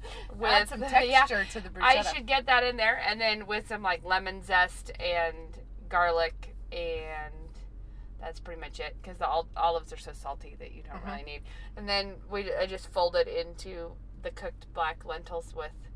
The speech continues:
Speaker 1: some thyme, fresh thyme, and some capers. And it's just, like, a really
Speaker 2: Feta?
Speaker 1: pretty
Speaker 2: Do you put feta in it? I've done it with feta,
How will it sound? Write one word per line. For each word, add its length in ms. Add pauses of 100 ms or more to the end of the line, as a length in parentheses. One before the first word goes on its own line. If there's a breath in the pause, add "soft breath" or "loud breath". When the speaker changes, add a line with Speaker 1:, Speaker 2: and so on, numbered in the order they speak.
(440 loud breath)
Speaker 1:
some 400
thyme, 540
fresh 280
thyme, 320
and 100
some 200
capers. 580 (300)
And 120 (100)
it's 160
just, 140
like, 180
a 60
really 180
Speaker 2:
Feta? 220
Speaker 1:
pretty 160
Speaker 2:
Do 40
you 60
put 180
feta 200
in 80
it? 180 (100)
I've 160
done 200
it 80
with 160
feta, 340